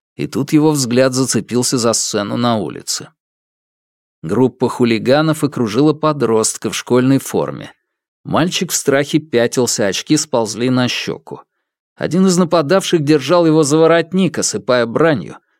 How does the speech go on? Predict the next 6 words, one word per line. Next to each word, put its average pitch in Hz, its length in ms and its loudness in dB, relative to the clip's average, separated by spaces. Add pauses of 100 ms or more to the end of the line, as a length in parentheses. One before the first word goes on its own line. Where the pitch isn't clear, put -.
(120)
другие 110 420 2
рылись 156 380 2
в 131 60 0
рюкзаке 117 560 0
и 139 40 -2
карманах. 131 720 -2